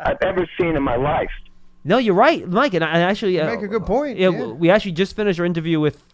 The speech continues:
Speaker 2: with Coach Shermer right before we did the Saquon one, before he came on here to do Big Blue Kickoff. And, you know, he said that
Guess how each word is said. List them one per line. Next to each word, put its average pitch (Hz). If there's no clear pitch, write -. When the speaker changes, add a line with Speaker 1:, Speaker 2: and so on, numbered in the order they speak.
Speaker 2:
with 139
Coach 151
Shermer 165
right 135
before 139
we 143
did 139
the -
Saquon 170
one, 120
before 127
he 123
came 131
on 123
here 123
to 120
do 120
Big 120
Blue 117
Kickoff. 135
And, 139
you 165
know, 160
he 170
said 214
that 143